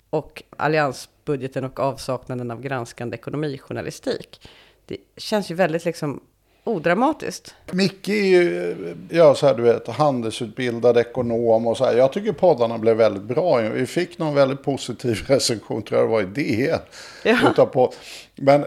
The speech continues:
Speaker 2: där det var så här, förvånansvärt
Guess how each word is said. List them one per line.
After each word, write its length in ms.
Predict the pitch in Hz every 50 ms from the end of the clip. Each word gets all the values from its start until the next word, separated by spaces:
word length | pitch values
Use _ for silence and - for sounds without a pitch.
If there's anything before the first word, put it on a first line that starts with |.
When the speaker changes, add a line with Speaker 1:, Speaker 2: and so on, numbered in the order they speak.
| 143
Speaker 2:
där 160 | 139 143 147
det 60 | 143 139
var 160 | 143 139 131
så 120 | - 147
här, 80 | 131 110 - - - _ _ _ _ _ _ _ _ _ _ _ _
förvånansvärt 1500 | - - - - 151 143 139 139 151 208 226 190 160 139 131 135 135 139 135 - - 143 123 170 185 202 208 202 - -